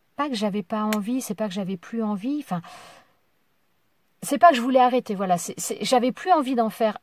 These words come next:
au moment, à l'instant T, mais c'est pas que je ne veux plus en faire, c'est juste que je, voilà, mon esprit était, euh, était en blocage total.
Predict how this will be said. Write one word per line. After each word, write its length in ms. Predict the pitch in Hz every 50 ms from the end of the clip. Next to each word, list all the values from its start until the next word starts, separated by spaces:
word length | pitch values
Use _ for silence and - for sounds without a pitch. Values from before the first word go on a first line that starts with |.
| _ -
au 100 | 233 233
moment, 320 | 226 233 233 226 220 214 208 _ - -
à 120 | - 202 226
l'instant 400 | 220 226 220 - - - 220 214
T, 260 | - - 269 285 302
mais 180 | - 214 214 220
c'est 160 | - - 214
pas 160 | - 262 262
que 200 | - - - 220
je 140 | 180 185 220
ne 140 | 214 214 208
veux 140 | 180 208
plus 280 | 208 175 - - 254 247
en 100 | 233 214
faire, 280 | - - 247 226 208 -
c'est 200 | - - 196 185
juste 260 | 170 208 233 226 -
que 160 | - - 196
je, 300 | 185 170 185 190 185 185 175 - - - - -
voilà, 240 | - 214 202 175 160
mon 160 | 170 185 196
esprit 340 | 202 202 196 - - - 247
était, 400 | 233 202 175 - - 208 208 208 196
euh, 180 | 180 170 165 -
était 300 | - 180 170 - 233 226 - -
en 100 | 202 196
blocage 480 | 180 196 196 180 - 214 214 214 - - _ -
total. 360 | - 190 - - 160 147 135